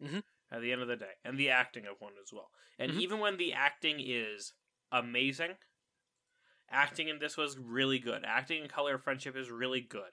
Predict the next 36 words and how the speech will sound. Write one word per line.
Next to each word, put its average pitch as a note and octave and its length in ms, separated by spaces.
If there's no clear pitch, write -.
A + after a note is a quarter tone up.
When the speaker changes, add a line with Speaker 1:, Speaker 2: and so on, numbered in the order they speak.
Speaker 2:
Acting A#2 360
in A#2 160
Johnny B2 260
Tsunami C3 500
is A#2 120
really C3 320
good. A#2+ 240
Speaker 1:
Yeah. D3 180
Speaker 2:
It's D3 200
still E3+ 440
Disney D3+ 440
Channel C3+ 280
original B2+ 300
movie A#2 360
quality A2 800
acting. G#2 560
Speaker 1:
And D#3 100
there's D#3+ 120
nothing G#3+ 260
you F#3+ 80
can F3 120
do D#3+ 80
about B2 180
that. - 140
Speaker 2:
Yeah, C4 360
so F3 140
this A3 200
is A#3+ 200
elevated, E3 600
I, D3+ 180
I, D3 380
I D3+ 40
would D3+ 100
agree C#3+ 180
with D3 220
you, B2 100